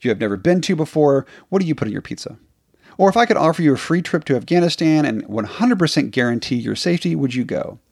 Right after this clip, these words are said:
There are a bunch of 'em. What I'm looking for is flexibility. Does this candidate like trying new things?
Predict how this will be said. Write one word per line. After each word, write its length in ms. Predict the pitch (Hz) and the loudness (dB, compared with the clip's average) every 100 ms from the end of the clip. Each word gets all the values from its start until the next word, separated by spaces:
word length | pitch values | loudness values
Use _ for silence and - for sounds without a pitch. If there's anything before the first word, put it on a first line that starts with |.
| _ - | _ -8
There 120 | 120 | -4
are 20 | |
a 40 | |
bunch 220 | - 117 104 | 0 0 0
of 80 | |
'em. 160 | 85 - _ _ - - - _ | -6 -8 _ _ -20 -20 -20 _
What 120 | - | 0
I'm 120 | 175 156 | 2 2
looking 240 | 196 214 | 0 0
for 200 | - 156 | 2 4
is 100 | 147 | 2
flexibility. 760 | - 127 123 123 113 120 117 - | 0 -2 -2 -4 -2 -2 -2 -2
Does 240 | 120 131 | -2 0
this 160 | 165 190 | 2 0
candidate 640 | - - 180 170 165 - | -4 0 2 2 0 -2
like 340 | 110 147 - | -2 -2 -4
trying 600 | - - 135 139 135 135 | -10 -4 -2 0 0 -2
new 240 | - 113 117 | -2 -4 -4
things? 600 | - 127 120 - - - | -6 -8 -6 -10 -14 -18